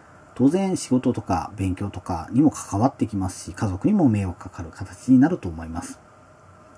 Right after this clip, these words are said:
まあ、これもですね、自分の体に責任を持つっていうことにはならないというふうに私は思います。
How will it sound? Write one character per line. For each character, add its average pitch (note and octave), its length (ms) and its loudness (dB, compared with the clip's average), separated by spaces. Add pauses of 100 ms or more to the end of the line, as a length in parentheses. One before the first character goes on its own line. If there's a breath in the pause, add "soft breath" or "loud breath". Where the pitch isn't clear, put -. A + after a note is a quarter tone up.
(640 loud breath)
ま G#2+ 100 -2
あ、 - 20 -16
こ F#3 140 4
れ A3 80 6
も A#3 120 10
で A#2+ 80 6
す - 100 -8
ね、 A2 260 6
自 G2 200 -2
分 C3 160 8
の C3+ 80 10
体 C3+ 320 6
に C#3 100 10
責 C3+ 280 0
任 F#3 180 0
を F#3 40 0
持 G#3+ 160 6
つ - 120 0
っ - 20 -20
て - 120 4
い A2+ 40 4
う - 20 0
こ D3+ 100 2
と - 100 -2
に B2+ 120 6
は F2+ 80 0
な F2 140 0
ら D#3 120 6
な G#3+ 160 2
い E2+ 60 -4
と - 140 -6
い F2+ 100 -4
う - 20 -4
ふ - 140 -6
う - 20 0
に F#3 80 0
私 G2 360 -4
は G2 140 -6
思 F2+ 200 -6
い E2+ 80 -4
ま A#2 140 0
す。 - 160 -8